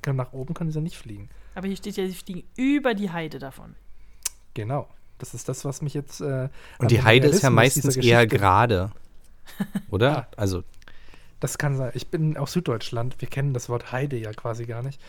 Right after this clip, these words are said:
Speaker 1: Aber, ähm, also außer im äh, wenn jemand nicht, äh, christlich bayerisch ist, dann <laughs> benutzen wir das schon. Aber ansonsten, äh, kein großer, äh, Wortgebrauch bei uns.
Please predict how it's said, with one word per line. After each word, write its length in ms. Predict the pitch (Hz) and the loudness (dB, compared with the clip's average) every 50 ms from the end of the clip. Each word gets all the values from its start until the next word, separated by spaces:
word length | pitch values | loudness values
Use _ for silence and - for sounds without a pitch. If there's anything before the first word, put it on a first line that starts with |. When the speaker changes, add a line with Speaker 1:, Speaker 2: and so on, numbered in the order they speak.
| - - - - - - - | -18 -16 -16 -16 -16 -8 -4
Speaker 1:
Aber, 600 | 139 127 123 123 123 123 123 120 123 123 123 123 120 | -2 0 0 0 0 0 0 0 0 0 0 0 -2
ähm, 260 | 123 120 120 120 123 - | -2 -2 -2 -4 -4 -4
also 180 | 120 120 143 - | -4 -6 -4 -4
außer 280 | 123 131 - - 127 | -4 -4 -2 -2 -4
im 260 | 120 120 120 117 117 - - - - - - - - - - - | -4 -4 -4 -4 -6 -8 -12 -16 -18 -18 -18 -18 -14 -10 -6 -4
äh, 300 | 135 131 127 117 117 120 | -4 -4 -4 -4 -4 -4
wenn 200 | 120 120 123 127 | -4 -4 -4 -4
jemand 380 | 127 123 120 120 117 - - | -4 -2 -2 -2 -2 -4 -4
nicht, 240 | 139 127 117 - - | -4 -6 -6 -6 -12
äh, 40 | - - - 127 | -16 -14 -12 -12
christlich 480 | - - 143 135 - - 139 120 - | -6 -4 -4 -4 -4 -6 -8 -10 -8
bayerisch 340 | - 117 113 120 135 135 - | -6 -6 -4 -4 -4 -6 -6
ist, 220 | - 139 - - - - - - - - - - | -8 -10 -12 -12 -16 -18 -18 -18 -18 -18 -12 -6
dann 220 | - 123 117 113 110 - - | -4 -2 -2 -2 -4 -6 -4
<laughs> 220 | 226 139 131 - 139 | -2 0 0 0 0
benutzen 300 | 131 139 139 135 - 131 | 0 0 0 -2 -2 -2
wir 60 | 127 | -2
das 160 | 113 110 - - | -2 -2 -2 -2
schon. 200 | 135 135 139 127 | -4 -4 -4 -4
Aber 160 | 117 131 120 | -4 -4 -4
ansonsten, 580 | 117 120 127 135 147 147 - - - 135 131 | -4 -4 -4 -4 -4 -4 -6 -8 -8 -8 -8
äh, 360 | 127 127 139 139 135 135 135 131 - | -8 -10 -10 -8 -8 -8 -10 -10 -10
kein 380 | - - 143 151 170 180 165 147 | -4 -2 0 0 0 0 -2 -4
großer, 560 | - 151 160 180 - 170 156 147 143 143 131 - - | -4 -2 -2 -2 0 0 2 2 2 0 -2 -4 -6
äh, 340 | - - 139 131 123 117 117 | -4 -2 -2 -2 -2 -2 -2
Wortgebrauch 560 | 127 143 - - - 131 127 117 113 127 - | -2 -2 -2 -4 -4 -4 -4 -4 -4 -4 -4
bei 120 | - 135 | -6 -6
uns. 240 | 123 131 156 170 - | -4 -4 -6 -6 -8